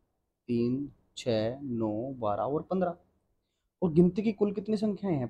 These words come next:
पाँच। पाँच से हमने भाग किया, तो पन्द्रह को जब हम पाँच से भाग करेंगे तो भी औसत तीन आएगा। तो इसका मतलब हुआ कि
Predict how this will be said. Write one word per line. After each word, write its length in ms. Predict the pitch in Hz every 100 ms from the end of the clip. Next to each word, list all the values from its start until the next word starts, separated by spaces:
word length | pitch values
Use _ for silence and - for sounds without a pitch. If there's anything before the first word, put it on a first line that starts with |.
| -
पाँच। 360 | 160 - - - _ _ _
पाँच 200 | 117 117
से 120 | -
हमने 180 | 131 120
भाग 180 | 107 123 -
किया, 180 | 190 190 - _ _ _ _ _ _
तो 40 | 143
पन्द्रह 340 | - 156 185
को 120 | 196
जब 140 | 175 170
हम 100 | 175
पाँच 240 | 160 160
से 80 | 175
भाग 200 | 135 135
करेंगे 340 | - 170 165
तो 200 | 113 104
भी 120 | 101 123
औसत 280 | 139 165 -
तीन 180 | 165 156
आएगा। 200 | 139 135 _ _ _ _ -
तो 80 | -
इसका 240 | 185 247
मतलब 300 | 226 220 226
हुआ 200 | 165 143
कि 140 | -